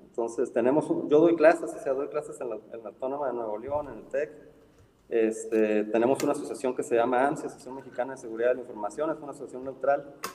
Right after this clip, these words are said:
Damos cursos, este, no recibimos ni un quinto por esos cursos, hacemos conferencias, hemos traído gente de,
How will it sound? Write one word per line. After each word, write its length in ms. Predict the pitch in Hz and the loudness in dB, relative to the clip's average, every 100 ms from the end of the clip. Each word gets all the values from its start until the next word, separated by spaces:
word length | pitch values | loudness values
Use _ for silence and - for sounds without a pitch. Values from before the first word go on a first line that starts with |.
| - _ _ _ - | -18 _ _ _ 2
Damos 280 | 127 123 127 | 4 4 0
cursos, 760 | 135 147 139 151 135 135 135 | 0 2 0 2 4 4 0
este, 360 | 123 - 117 110 | -6 -2 0 2
no 140 | 120 | 2
recibimos 400 | 123 123 120 127 | 0 0 0 2
ni 60 | 127 | 0
un 80 | 127 | 0
quinto 280 | 127 131 | -2 0
por 120 | 120 120 | 0 0
esos 160 | 117 | -2
cursos, 360 | 131 127 - 117 | -6 -6 -8 -14
hacemos 280 | 110 117 120 | -12 -12 -12
conferencias, 840 | 117 110 104 123 127 127 127 123 | -14 -8 -4 -4 -4 -4 -2 -2
hemos 200 | 120 127 | -6 -10
traído 300 | 120 113 120 | -6 -4 -4
gente 280 | 117 120 120 | -4 -6 -6
de, 200 | 120 110 | -8 -6